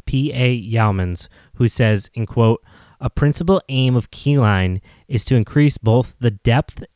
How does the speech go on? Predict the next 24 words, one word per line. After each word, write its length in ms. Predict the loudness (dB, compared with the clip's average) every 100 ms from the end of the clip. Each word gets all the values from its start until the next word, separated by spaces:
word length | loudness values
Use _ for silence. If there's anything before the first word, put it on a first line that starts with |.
| -6
and 260 | 0 2 2
the 60 |
fertility 600 | 0 -2 0 0 0 0
of 100 | -2
the 80 | -4
soil 580 | -4 0 2 4 2 0 _ -20 _
so 200 | -2 2
that 200 | 2 0
the 80 | -4
soil 480 | -2 2 4 4
of 100 | 0
farming 580 | -6 -2 0 2 0 -4
and 320 | -4 0 0
grazing 520 | 2 2 4 2 2 0
land 320 | 0 -2 -4 -12 _ _
is 160 | -8 -8
safe 540 | 0 2 2 -2 -10 _ _ _
and 260 | -2 0 0
permanent 580 | 0 2 2 0 -2 -8 _ _ -4
and 160 | -4 -4
capable 640 | -2 -2 0 2 2 2
of 140 | -2 -6
continuous 760 | -2 -2 0 2 4 4 2 -4 -4
improvement. 760 | -4 0 -2 0 -4 -4 -8